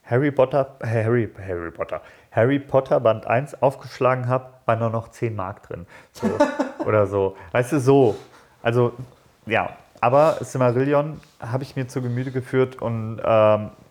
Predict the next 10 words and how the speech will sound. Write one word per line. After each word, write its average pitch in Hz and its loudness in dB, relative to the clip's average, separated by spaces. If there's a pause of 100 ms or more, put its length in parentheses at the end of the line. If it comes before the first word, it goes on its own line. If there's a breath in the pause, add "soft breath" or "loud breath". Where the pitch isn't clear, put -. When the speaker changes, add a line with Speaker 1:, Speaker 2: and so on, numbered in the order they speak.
(180)
Speaker 1:
hab 127 -4
mich - -8 (100)
durchgekämpft, 135 -4
aber 113 0
es 120 -4
ist - -14
tatsächlich 120 -4
was, 110 -2
wo 110 -4
man, 107 -4